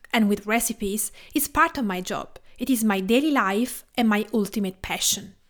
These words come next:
Yet, in more than a month of lockdown, I noticed some changes that made me reflect on my approach to cooking. First of all, now I'm cooking mainly for the two of us. This is the first time since we're together,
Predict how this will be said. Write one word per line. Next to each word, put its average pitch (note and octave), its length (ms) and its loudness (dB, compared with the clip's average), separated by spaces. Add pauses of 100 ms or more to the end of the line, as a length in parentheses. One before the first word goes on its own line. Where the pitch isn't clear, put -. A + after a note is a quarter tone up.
(1160)
Yet, E4+ 440 -2 (400)
in G#3+ 240 4
more C#4 380 4 (100)
than A3 180 2
a G#3 60 2
month F#3+ 360 -4
of F#3+ 100 -6
lockdown, A3 680 -2 (320)
I E4 100 2
noticed B3 340 0
some A3+ 160 0
changes F#3+ 500 -2
that G3 160 -10
made C#4+ 220 2
me F#4 160 4
reflect A3 580 -4 (320)
on A3+ 80 -2
my A3+ 120 4
approach C#4 560 -2
to A3 100 -8
cooking. G#3 440 -10 (800)
First E4 300 2
of A#3+ 140 2
all, A#3+ 320 2 (280)
now C4 460 4
I'm A#3+ 160 0
cooking B3 460 2
mainly E4 420 2 (100)
for B3+ 200 -2
the A#3+ 40 2
two A#3+ 180 2
of G#3 100 0
us. - 340 -8 (480)
This G4 160 2
is C4+ 140 0
the A3 100 0
first D4+ 480 0
time C#4 480 2
since B3 260 2
we're A#3 120 2
together, G3+ 560 -4